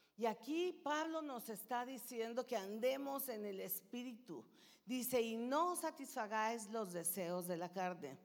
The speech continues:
¿Saben que el andar en el Espíritu es una disciplina?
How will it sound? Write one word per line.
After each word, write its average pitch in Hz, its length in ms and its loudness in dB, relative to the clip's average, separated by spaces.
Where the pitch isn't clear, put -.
¿Saben 370 340 4
que 381 80 0
el 285 80 0
andar 226 400 4
en 285 120 -4
el 220 160 -2
Espíritu 262 560 -6
es 254 120 -4
una 254 220 -4
disciplina? 214 680 -4